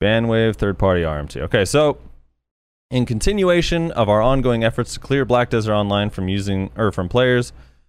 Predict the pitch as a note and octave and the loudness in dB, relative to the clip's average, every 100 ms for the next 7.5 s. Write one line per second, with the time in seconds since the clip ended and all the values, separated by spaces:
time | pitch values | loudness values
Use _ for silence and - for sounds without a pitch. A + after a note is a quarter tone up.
0 | _ _ _ G#2+ G#2 G2 A#2+ A2+ C3 A#2 | _ _ _ 0 2 2 0 2 0 0
1 | F#2 B2 A#2+ A#2 G#2 G#2+ G2 - G#2 G#2 | -2 -4 -6 -6 -4 -2 -2 -4 -2 0
2 | F2+ E2 A2 A#2+ G#2+ G#2 - A#2+ A#2 A2+ | -2 0 -2 0 -2 -4 -2 -4 -4 -6
3 | A2 F#2+ F#2+ F#2+ G2+ - C3+ C3 B2 A2+ | -6 -4 -2 0 -2 -4 -2 0 0 0
4 | - G#2 G2 - F#2 F2 - G2 F#2+ - | -2 -2 -2 -2 -2 -2 -4 -2 -2 -4
5 | F2+ F2+ F2+ F#2+ F2 E2 F2+ A#2+ A#2+ A#2+ | -2 0 0 -4 -4 -4 -2 -2 -2 -2
6 | A2+ A2 - - A#2+ B2 A#2+ A2+ G#2 G#2 | 0 0 -4 -2 0 2 0 -2 0 -2
7 | - E2+ D2 B1 | -2 -8 -8 -10